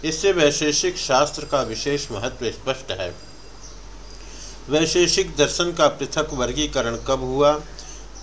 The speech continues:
यह कहना कठिन है। बौद्ध मत के ग्रंथों में इस दर्शन के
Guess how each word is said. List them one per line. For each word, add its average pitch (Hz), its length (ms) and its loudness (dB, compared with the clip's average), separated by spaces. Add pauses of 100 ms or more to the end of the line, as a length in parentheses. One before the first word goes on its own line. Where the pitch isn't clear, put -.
(180)
यह 165 220 2
कहना 143 380 0
कठिन 135 360 -4
है। 92 260 -6 (680)
बौद्ध 165 340 4
मत 175 300 2
के 175 80 0
ग्रंथों 139 440 0
में 151 220 2
इस 123 200 -2
दर्शन 127 380 -2
के 143 200 -2